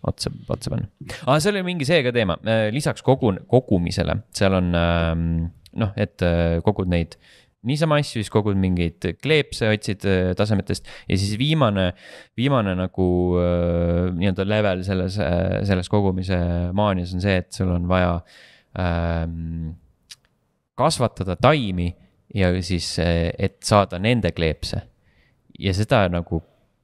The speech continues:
kui sa nagu neid achievement'e ei vaata, siis keegi väga ei seleta sulle seda. Ma ei tea, kuidas mingi väike laps peaks selle peale tulema, et oo, ma kastan seda lille mitu korda ja nüüd ma käin igas levelis ja kastan erinevaid lilli, et saada kõik need,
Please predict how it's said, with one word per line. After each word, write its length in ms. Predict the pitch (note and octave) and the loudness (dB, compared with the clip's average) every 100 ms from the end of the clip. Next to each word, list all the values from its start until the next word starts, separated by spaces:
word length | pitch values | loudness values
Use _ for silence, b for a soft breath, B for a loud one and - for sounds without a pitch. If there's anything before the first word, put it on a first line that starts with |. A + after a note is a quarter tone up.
| _ _ _ _ - - _ | _ _ _ _ -20 -20 _
kui 120 | A#2+ | 0
sa 120 | A2 G#2 | 2 0
nagu 180 | G2+ G2+ | 0 -2
neid 140 | F#2+ | 0
achievement'e 600 | G2 - F3 G2+ E2+ - | 0 0 0 0 0 0
ei 80 | F2+ | 2
vaata, 460 | C3 G2 - F2 F2+ | 4 2 0 -4 -4
siis 240 | - F2+ | -4 -4
keegi 260 | - G#2+ F2+ | 0 0 0
väga 220 | G2 F2 | 0 0
ei 80 | E2 | 0
seleta 400 | G2 F2 D#2 - | 0 0 -4 -8
sulle 220 | F#2 - | -6 -6
seda. 300 | - - A2 - b b b b b _ - - - - - - _ - | -8 -8 -8 -10 b b b b b _ -20 -20 -20 -20 -20 -20 _ -10
Ma 120 | F#2+ | -4
ei 40 | G2+ | 0
tea, 180 | G#2+ F#2+ | 2 2
kuidas 280 | F2+ F2+ F#2+ D2 A#1 A1 - | 0 -2 -2 -2 -2 -4 -6
mingi 480 | C2+ D2 G2 F2+ F2 | -6 -2 0 0 2
väike 260 | F2+ G2 F2+ | 2 0 0
laps 240 | F2 - | -2 -2
peaks 220 | - D#2+ | -4 -2
selle 180 | - F2 | 0 0
peale 180 | E2+ E2 | 2 0
tulema, 260 | F2+ E2+ D#2 | 0 0 0
et 100 | - | 2
oo, 120 | E3+ | 2
ma 80 | G2+ | 2
kastan 340 | - A#2+ - F2 | -2 -2 -2 -2
seda 680 | G2 E2+ D#2+ D#2+ D#2 D#2+ E2 | 0 0 0 -2 -2 -2 -2
lille 360 | F#2+ G#2+ F2 | 2 2 2
mitu 280 | F2 G2 - | 0 0 0
korda 400 | F2 F2 D#2+ - | 2 2 0 -2
ja 40 | E2 | -2
nüüd 140 | E2+ | 0
ma 100 | E2+ | 0
käin 180 | E2+ F2 | -2 0
igas 220 | F#2 F2+ F#2 | 0 0 2
levelis 360 | F2+ E2+ E2 F2 | 2 0 -2 -4
ja 40 | |
kastan 440 | F2+ - F2 E2 E2+ | -4 -4 -4 -4 -2
erinevaid 440 | F#2+ F2+ E2+ E2 | -2 0 0 -2
lilli, 300 | F2 F2+ E2+ E2 | 0 0 0 -2
et 80 | |
saada 240 | - E2+ F#2 | 0 -2 0
kõik 200 | E2+ - | -2 -2
need, 280 | F2+ - | -6 -8